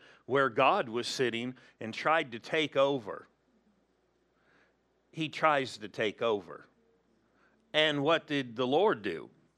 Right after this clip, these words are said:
He tossed him out of heaven to the earth.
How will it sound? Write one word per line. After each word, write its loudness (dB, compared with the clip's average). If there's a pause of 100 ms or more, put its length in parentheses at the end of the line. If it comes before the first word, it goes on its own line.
(100)
He -8 (100)
tossed 2
him -4
out 2
of 2
heaven 0 (520)
to 4
the 0
earth. -4